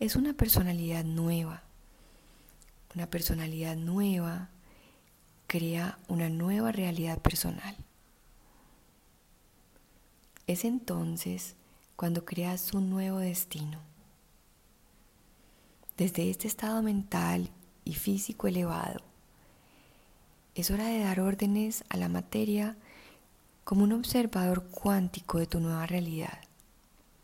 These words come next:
Siéntete invisible, poderoso, inspirado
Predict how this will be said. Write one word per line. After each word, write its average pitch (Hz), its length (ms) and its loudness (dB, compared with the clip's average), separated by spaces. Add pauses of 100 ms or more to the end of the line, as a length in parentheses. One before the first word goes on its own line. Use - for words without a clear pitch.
(1120)
Siéntete - 480 -2
invisible, 180 880 0 (880)
poderoso, 170 840 -2 (1120)
inspirado 170 1040 0